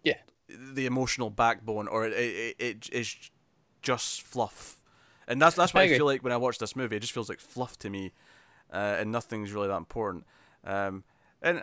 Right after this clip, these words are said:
Speaker 2: I, I like a lot of dumb, stupid things, right? I do. <laughs> But
Speaker 1: You do,
Speaker 2: some,
Speaker 1: yeah.
Speaker 2: but some, but it, it, you know, it varies. Like, I love Chopping Mall, but me and Tim just, you know, reviewed recently Killer Clowns from Outer Space.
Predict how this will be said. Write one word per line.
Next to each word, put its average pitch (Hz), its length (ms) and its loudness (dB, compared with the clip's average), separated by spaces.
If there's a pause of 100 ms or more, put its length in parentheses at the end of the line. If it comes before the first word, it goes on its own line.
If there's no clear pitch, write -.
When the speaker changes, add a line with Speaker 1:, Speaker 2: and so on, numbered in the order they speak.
Speaker 2:
I, 180 180 2
I 202 160 6
like 190 340 2
a 135 100 6
lot 143 180 6
of 123 100 -4
dumb, 127 400 0 (520)
stupid - 520 -4
things, 101 680 -4
right? 127 320 0
I 120 100 0
do. 101 340 -2 (320)
<laughs> 214 80 2 (640)
But 139 100 8
Speaker 1:
You 143 60 8
do, 196 100 2
Speaker 2:
some, 180 220 4
Speaker 1:
yeah. 170 100 -4
Speaker 2:
but 165 80 4
some, 190 240 4
but 170 140 4
it, 185 280 0
it, 185 200 -6
you 240 100 0
know, 185 40 6
it 160 200 0
varies. 143 380 2
Like, 131 120 -2
I 151 100 6
love 143 240 4
Chopping 190 420 0
Mall, 101 240 0
but 135 160 -2
me 165 100 4
and 160 100 2
Tim 131 240 0
just, 127 320 -4
you 135 80 -8
know, 117 100 -2
reviewed 113 380 -4
recently 110 280 -6
Killer 113 260 -2
Clowns 117 300 -4
from 120 100 -6
Outer 117 120 -2
Space. 156 380 -2